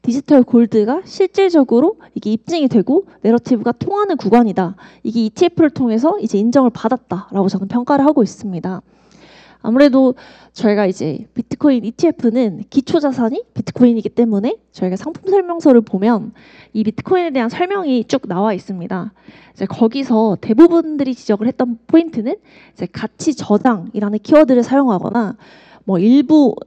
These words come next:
상품에서는 인플레이션 해지 자산으로서 이제 기능 설명을 하고 있습니다. 특히나 뭐 이제 뭐 워낙 유명한 이야기이긴 하지만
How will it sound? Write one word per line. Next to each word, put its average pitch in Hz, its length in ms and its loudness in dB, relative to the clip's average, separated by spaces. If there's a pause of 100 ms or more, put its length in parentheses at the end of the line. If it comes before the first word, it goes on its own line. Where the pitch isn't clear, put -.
상품에서는 269 840 -2
인플레이션 240 500 0
해지 359 340 0
자산으로서 208 840 -2 (180)
이제 180 240 -6
기능 - 140 -6 (180)
설명을 302 440 -2
하고 339 140 6
있습니다. 185 640 -2 (760)
특히나 302 400 -6
뭐 202 180 0
이제 - 300 -8 (240)
뭐 - 120 -10
워낙 233 300 -2
유명한 240 320 0
이야기이긴 208 400 -2
하지만 247 340 -4